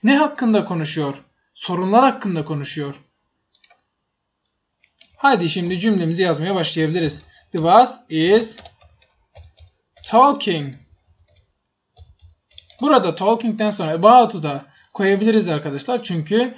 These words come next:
bir şey hakkında mutlaka konuşulması gerekiyor. Talking about. Burada about edatını da mutlaka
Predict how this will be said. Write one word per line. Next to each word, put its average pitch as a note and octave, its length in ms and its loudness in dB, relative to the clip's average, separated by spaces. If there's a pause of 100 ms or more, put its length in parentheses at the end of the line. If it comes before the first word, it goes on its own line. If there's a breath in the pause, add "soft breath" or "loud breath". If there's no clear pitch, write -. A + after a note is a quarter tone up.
(240 loud breath)
bir F#3 80 -6
şey A#3+ 200 0
hakkında F3 540 -2
mutlaka G#3+ 520 0
konuşulması F3+ 580 -6
gerekiyor. F3+ 580 0 (200 loud breath)
Talking A#3+ 460 2
about. D#3+ 680 2 (2750)
Burada G#3+ 300 2
about A3+ 460 4
edatını D#3 480 -4
da A3+ 100 4
mutlaka A3 760 0